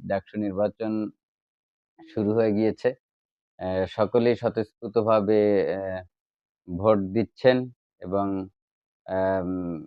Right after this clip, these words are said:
প্রশাসন, সাংবাদিকবৃন্দ ইতিমধ্যে সেখানে আছেন। এখনো পর্যন্ত কোনো অপ্রীতিকর ঘটনা আমরা শুনতে পাইনি। আমরা আশা করব অত্যন্ত সুষ্ঠু এবং অবাধ, এ, নির্বাচনই হবে। যেই জিতুক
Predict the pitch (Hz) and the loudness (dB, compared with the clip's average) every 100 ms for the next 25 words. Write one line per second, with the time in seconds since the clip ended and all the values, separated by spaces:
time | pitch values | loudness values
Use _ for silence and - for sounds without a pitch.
0 | - - 113 - 120 - 123 120 - 110 | -16 -8 -6 0 -2 0 0 0 -4 -2
1 | 107 101 104 101 107 98 104 101 95 - | -2 -2 -4 -4 -6 -4 -4 -4 -6 -12
2 | 95 95 90 92 - 95 92 - 107 104 | -16 -16 -16 -20 -14 -10 -10 -8 -6 -2
3 | 131 127 127 127 131 117 127 120 120 117 | -2 0 -2 -2 -6 -4 -4 -2 -4 -4
4 | 113 110 107 - _ _ _ - 101 - | -4 -4 -6 -14 _ _ _ -4 -4 -4
5 | 101 110 - 110 107 98 101 104 113 110 | -14 -14 -2 2 4 2 0 2 4 2
6 | 107 104 101 104 101 98 - 110 113 - | 0 0 2 4 2 0 -8 -8 -6 -2
7 | 104 107 123 _ _ _ _ _ 107 110 | -2 -2 -8 _ _ _ _ _ -4 0
8 | 110 110 107 131 117 127 120 123 117 - | 4 4 2 -2 0 2 4 2 0 -2
9 | 120 110 - 120 120 113 104 _ _ _ | -4 -4 0 4 4 2 -2 _ _ _
10 | _ _ _ _ _ 127 117 _ 135 123 | _ _ _ _ _ -4 -4 _ 0 2
11 | 120 107 107 120 107 _ 101 104 101 98 | 4 4 6 6 4 _ -2 0 2 0
12 | 104 95 107 90 110 107 104 - 101 101 | -2 2 0 0 -4 -2 -4 -8 -12 -8
13 | 104 113 120 107 117 131 117 120 135 | -4 -2 -2 2 4 4 2 -2 -2